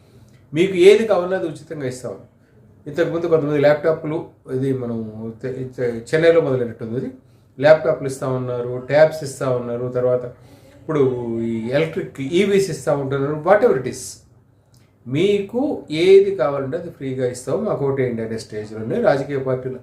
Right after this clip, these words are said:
అన్నీ, ఎవరికీ దీంట్లో మినహాయింపు లేదు. భారతీయ జనతా, ప్రధాన ప్రతిపక్షాలు భారతీయ జనతా పార్టీ, కాంగ్రెస్ పార్టీ, మిగిలిన ప్రాంతీయ పార్టీలు, మీరు దేన్ని తీసుకున్నా "we are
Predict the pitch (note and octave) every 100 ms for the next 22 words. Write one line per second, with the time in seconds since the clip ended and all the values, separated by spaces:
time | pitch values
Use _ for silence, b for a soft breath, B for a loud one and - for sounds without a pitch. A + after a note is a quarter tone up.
0 | - D3 D#3 - - - _ _ - b
1 | b b - C3+ D3 F3+ F3 G3 D#3+ D#3
2 | E3+ D#3 C#3+ B2+ C3+ C3+ C3+ B2 A2 A2+
3 | B2+ B2+ _ _ _ - _ _ _ -
4 | _ _ _ _ _ _ - G#2+ B2 D3
5 | - C#3+ C3+ B2+ B2+ C3 C3 - C3 B2+
6 | E3 E3+ D#3 D3+ C#3 - C3+ A#2 A2 C3
7 | C#3+ C3+ B2 C3 C3 C3 B2+ F3 G3 -
8 | A2+ A#2+ C3 - C#3 C3+ G3 - b b
9 | b b _ _ - _ _ _ _ _
10 | _ _ - D3 E3 E3+ C3+ C3 D3 D#3
11 | D3+ C#3+ C#3 - D3 C#3+ - - _ _
12 | _ _ _ - E3 F3 C3 D#3+ G3 G3+
13 | G3+ F#3 - F3 D3+ F3 D4 - - C#3
14 | D3+ D#3+ F#3